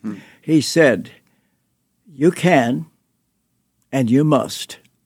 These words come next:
Speaker 1: Hmm.
Speaker 2: Ben, it was the hardest thing I've ever had to do. It's probably the hardest thing anybody ever has to do, because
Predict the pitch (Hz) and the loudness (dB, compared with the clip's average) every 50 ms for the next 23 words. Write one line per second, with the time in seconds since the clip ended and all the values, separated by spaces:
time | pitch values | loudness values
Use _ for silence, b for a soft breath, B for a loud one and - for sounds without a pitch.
0 | _ _ _ _ _ _ _ _ _ _ _ _ _ _ _ _ _ _ _ _ | _ _ _ _ _ _ _ _ _ _ _ _ _ _ _ _ _ _ _ _
1 | _ _ _ _ - - - - 117 107 101 101 - _ _ _ _ _ _ _ | _ _ _ _ -20 -20 -20 -16 -14 -14 -14 -14 -16 _ _ _ _ _ _ _
2 | _ _ _ _ - _ _ _ _ _ - 165 143 143 160 185 196 214 220 190 | _ _ _ _ -20 _ _ _ _ _ -10 -4 -2 0 0 0 0 -2 -6 -6
3 | - _ _ _ _ _ _ - 147 - 139 135 - - 135 131 120 131 165 190 | -10 _ _ _ _ _ _ -4 -2 0 0 -2 -2 -2 -2 -2 0 0 2 2
4 | 196 185 196 - - - 165 143 127 104 123 143 139 127 - _ _ _ _ _ | 2 2 0 -4 -4 -2 0 0 0 0 -2 -6 -10 -12 -16 _ _ _ _ _
5 | _ _ _ _ _ - 123 131 127 117 - - - 170 180 151 113 101 117 127 | _ _ _ _ _ -10 -6 -6 -6 -6 -6 -4 0 2 2 2 0 -2 -4 -6
6 | 117 _ _ _ _ _ _ _ _ _ _ _ _ _ _ _ _ _ _ - | -10 _ _ _ _ _ _ _ _ _ _ _ _ _ _ _ _ _ _ -8
7 | 131 127 127 - - 139 - 135 101 - - - _ _ _ _ _ _ _ _ | -6 -6 -6 -4 -6 -4 -2 -2 -2 -2 -6 -10 _ _ _ _ _ _ _ _
8 | _ _ _ _ _ _ _ _ _ _ _ _ b b b b b b b b | _ _ _ _ _ _ _ _ _ _ _ _ b b b b b b b b
9 | b b _ _ _ _ - 151 143 - - - _ - - 240 254 277 247 233 | b b _ _ _ _ -8 -8 -8 -8 -10 -18 _ -10 -4 -2 0 2 2 2
10 | 196 170 156 147 156 139 151 190 220 220 190 160 - - 180 175 175 - - 165 | 2 0 -2 -2 -2 0 0 0 0 0 0 -2 -4 -2 0 0 0 0 2 4
11 | 214 233 208 131 113 117 113 120 117 117 107 - 110 104 117 117 117 - - 113 | 6 6 6 6 4 0 0 0 0 0 -2 -4 -4 -2 -2 -4 -4 -4 -6 -6
12 | 95 131 139 117 90 120 - _ _ _ _ _ _ _ _ _ _ _ _ _ | -4 -2 -2 -4 -4 -10 -16 _ _ _ _ _ _ _ _ _ _ _ _ _
13 | _ _ _ _ _ _ - 131 123 - 156 160 151 131 - | _ _ _ _ _ _ -10 -10 -6 -4 -2 -2 -2 -2 -4